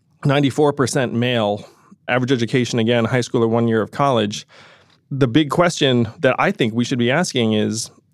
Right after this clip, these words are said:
if robot trucks hit the highways in the next five to ten years, what's going to happen to these three and a half million truck drivers and the five million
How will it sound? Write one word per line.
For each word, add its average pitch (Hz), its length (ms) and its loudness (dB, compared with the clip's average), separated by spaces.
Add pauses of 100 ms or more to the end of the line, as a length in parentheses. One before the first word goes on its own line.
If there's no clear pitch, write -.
(140)
if 165 180 0
robot 156 380 2
trucks - 320 -4
hit 160 180 -4
the 120 120 0
highways 127 480 0
in 123 100 -2
the 123 60 -2
next - 160 -8
five 127 200 -2
to 113 60 -12
ten 120 260 -2
years, 117 460 -2 (460)
what's 151 240 -2
going 156 180 0
to 127 80 0
happen 135 360 -2
to 131 100 -6
these 117 180 -4
three 131 180 -4
and 123 80 0
a 117 40 -2
half 123 200 -2
million 117 280 0
truck 143 240 -2
drivers 107 560 -2 (380)
and 160 140 2
the 135 60 2
five 135 320 0
million 123 560 0